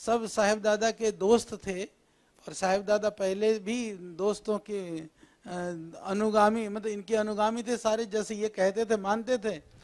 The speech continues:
पर ये पहुंचे, ये भी बहुत बड़ी बात है। दोस्ती भी ऐसी भी निभाई जाती है। ये भी एक उदाहरण है कि उसके बाद में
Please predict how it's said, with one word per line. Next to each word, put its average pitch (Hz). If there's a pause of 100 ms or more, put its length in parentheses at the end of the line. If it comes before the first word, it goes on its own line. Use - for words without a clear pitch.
(280)
पर 190
ये 214
पहुंचे, 208 (520)
ये 180
भी 226
बहुत 202
बड़ी 233
बात 214
है। 208 (300)
दोस्ती 202
भी 214
ऐसी 202
भी 214
निभाई 190
जाती 190
है। 175 (420)
ये 196
भी 208
एक 202
उदाहरण 190
है 202 (360)
कि 214
उसके 214
बाद 196 (100)
में 208